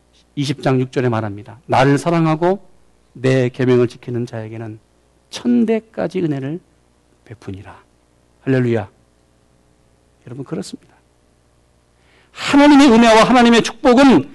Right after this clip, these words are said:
내 대에 끝나지 않습니다. 내 자손, 그 자손 천 대까지, 아니, 하나님을 믿고 하나님을 경외하며 하나님의 말씀으로 살아갈 때까지 우리 자손들이 계속해서 하나님의 은혜 가운데 살 줄로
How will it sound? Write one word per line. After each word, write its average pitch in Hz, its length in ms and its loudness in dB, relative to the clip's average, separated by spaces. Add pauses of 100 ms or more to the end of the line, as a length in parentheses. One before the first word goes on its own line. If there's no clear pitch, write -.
(180)
내 220 300 4
대에 247 200 4
끝나지 247 360 4
않습니다. 180 600 4 (220)
내 254 480 4 (480)
자손, 240 680 2 (140)
그 285 300 4
자손 233 500 2 (280)
천 349 300 4
대까지, 214 540 4 (100)
아니, 196 480 4 (400)
하나님을 311 640 6
믿고 277 140 2
하나님을 254 400 6
경외하며 220 400 4
하나님의 247 180 6
말씀으로 220 320 4
살아갈 247 380 2
때까지 196 500 2 (280)
우리 170 320 4
자손들이 196 680 2 (260)
계속해서 240 680 2
하나님의 208 540 4 (320)
은혜 165 220 6
가운데 107 520 -4 (420)
살 - 240 -6
줄로 101 420 -8